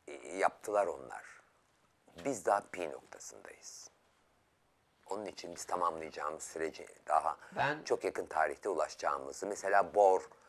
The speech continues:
Speaker 1: bor yataklarımız var. Mesela osminyum yataklarımız var. Ee, geleceğin teknolojisi bunlar. Yani şöyle söyleyeyim, dünyadaki bin dokuz yüz otuzlu yıllarda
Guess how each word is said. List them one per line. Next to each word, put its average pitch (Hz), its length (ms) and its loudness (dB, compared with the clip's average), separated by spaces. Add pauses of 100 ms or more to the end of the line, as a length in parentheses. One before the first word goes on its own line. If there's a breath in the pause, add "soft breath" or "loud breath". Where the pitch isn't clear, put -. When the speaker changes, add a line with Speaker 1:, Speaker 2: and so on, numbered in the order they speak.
(200 loud breath)
Speaker 1:
bor 98 140 6
yataklarımız 82 760 -4
var. 60 140 -6 (240)
Mesela 90 500 4 (360 loud breath)
osminyum 104 500 -2
yataklarımız 80 720 -6
var. - 280 -6 (540 loud breath)
Ee, 80 460 0
geleceğin 98 440 -2
teknolojisi 92 640 -4
bunlar. 57 340 -12 (340 loud breath)
Yani 82 320 2
şöyle 85 280 0
söyleyeyim, 73 400 -4 (640 loud breath)
dünyadaki 101 800 0
bin 104 160 -2
dokuz 107 280 -6
yüz - 80 -8
otuzlu 107 680 -4
yıllarda 65 760 2